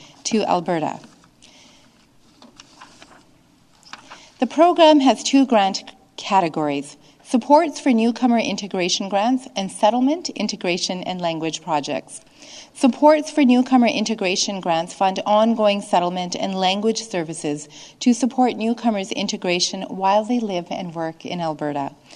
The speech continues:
Settlement, integration, and language projects respond to emerging settlement and integration needs, such as system improvement, capacity building, labor market opportunities,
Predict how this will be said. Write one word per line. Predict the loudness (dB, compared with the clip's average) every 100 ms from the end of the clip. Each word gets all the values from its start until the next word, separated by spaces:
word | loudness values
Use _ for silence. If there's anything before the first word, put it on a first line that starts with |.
| -20 -20 -20
Settlement, | 0 4 6 4 2 0
integration, | 0 2 2 2 0 -2 -4 -2
and | -2 4
language | 4 4 2 -2
projects | 0 0 0 -4 -8 -4
respond | -4 -2 -2 2 2 0 -4
to | -4
emerging | -2 -2 -2 -2 0 -2
settlement | 0 -2 0 -2 -2 -6 -20 -6
and | 0 2
integration | 2 2 2 0 0 0 0
needs, | 0 -4 -6 -12
such | -6 -4 -2
as | -6 -6
system | -10 -8 -8
improvement, | -8 -10 -4 -2 2 4 2 -2 -14 -20 -20 _
capacity | -12 -4 -2 -2 0 0
building, | 0 -2 -4 -6 -10 _ -6
labor | -2 0 2
market | 2 2 -2 0
opportunities, | 0 -2 -2 -2 -2 -4 -8